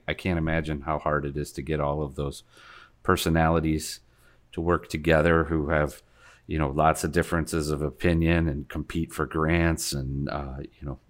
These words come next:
in a healthy and sometimes unhealthy ways compete. But it, it turned out to be a fantastic book. And I know, um, in, in talking with Hertz Nazaire, he was,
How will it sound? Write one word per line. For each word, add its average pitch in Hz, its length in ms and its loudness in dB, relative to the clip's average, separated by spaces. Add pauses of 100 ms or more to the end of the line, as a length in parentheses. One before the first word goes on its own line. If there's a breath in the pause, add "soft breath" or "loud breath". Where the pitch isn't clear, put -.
(120)
in 78 140 -4
a 67 260 -6 (220)
healthy 85 360 -2
and 65 140 -6
sometimes 78 400 -2
unhealthy 82 400 2
ways 78 320 2
compete. 104 540 2
But 78 160 4
it, - 360 -4
it 76 220 -2
turned 90 220 2
out 78 160 6
to 76 80 -6
be 71 100 0
a - 80 -2
fantastic 73 800 -6
book. 67 300 -6
And 76 100 0
I 78 80 2
know, 80 340 2 (540 loud breath)
um, 67 500 0 (160)
in, 78 240 -2
in 80 140 0
talking 87 480 4
with 73 200 -2
Hertz 73 280 -2
Nazaire, 69 400 -2
he 78 160 -4
was, 73 340 -4